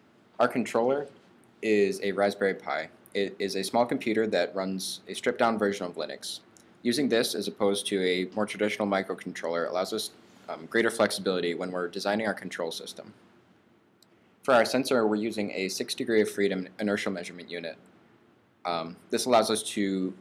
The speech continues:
measure all of our accelerations and our roll rates. Our actuators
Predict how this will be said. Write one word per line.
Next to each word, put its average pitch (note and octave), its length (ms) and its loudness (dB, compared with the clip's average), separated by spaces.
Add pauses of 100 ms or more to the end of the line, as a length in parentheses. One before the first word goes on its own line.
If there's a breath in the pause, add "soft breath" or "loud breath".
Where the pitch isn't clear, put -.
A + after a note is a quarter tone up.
(380)
measure G#2 280 2
all G2+ 160 4
of G#2+ 120 0
our F#2 340 2
accelerations F#2+ 720 0
and F2 160 -4
our E2 100 -2
roll E2 240 -10
rates. - 480 -12 (1600)
Our G#2 120 4
actuators B2+ 600 4